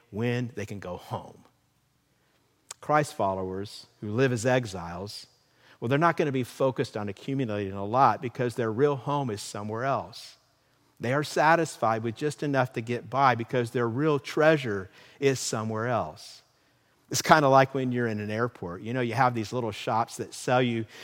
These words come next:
things you need, uh, while you're there at ridiculously high prices, and it's just to keep you comfortable on your layover. But you know what you never see in an airport? Shopping carts.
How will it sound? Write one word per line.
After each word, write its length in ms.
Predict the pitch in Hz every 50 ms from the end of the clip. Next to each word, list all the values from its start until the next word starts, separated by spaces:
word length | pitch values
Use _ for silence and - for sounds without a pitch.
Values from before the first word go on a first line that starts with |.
| - - _
things 340 | - 165 156 143 135 - -
you 120 | 120 110
need, 480 | 113 113 123 131 131 127 127 131 127 - - - - _
uh, 100 | 101 107
while 260 | 107 104 120 127 127 127
you're 200 | 117 113 110 101
there 180 | 123 120 123
at 100 | 117 98
ridiculously 840 | 101 104 95 - - 135 135 - - 131 120 117 107 - - 117 110
high 260 | 101 - 123 113 104
prices, 800 | - - - - 120 117 120 120 - - - 90 92 90 92 107
and 140 | 113 110 117
it's 120 | 120 -
just 280 | - - 147 139 - -
to 60 | 139
keep 340 | - - - 165 156 - -
you 100 | 139 127
comfortable 800 | - - - - 143 151 147 - 135 123 110 104 110 113 110 107 - - - - - -
on 300 | - 120 123 127 135 131
your 240 | 123 123 123 123 120 -
layover. 680 | - 101 113 120 123 127 127 110 98 90 90 82 87 110 - _ _ _ _ _ _ _ _ _ _ _
But 140 | - 131 -
you 60 | 151
know 100 | 160 170
what 180 | 185 185 - -
you 40 | 165
never 280 | 139 139 143 147 156
see 340 | 143 - - - 131 127 139
in 60 | 139
an 100 | 131 123
airport? 580 | 120 120 123 127 - - - 143 135 143 - - _ _ _ _ _ _ _ _ _ _ _ _ _
Shopping 640 | - - - - 135 120 117 117 110 - 104 95 92
carts. 600 | - - 85 82 80 78 - - - - -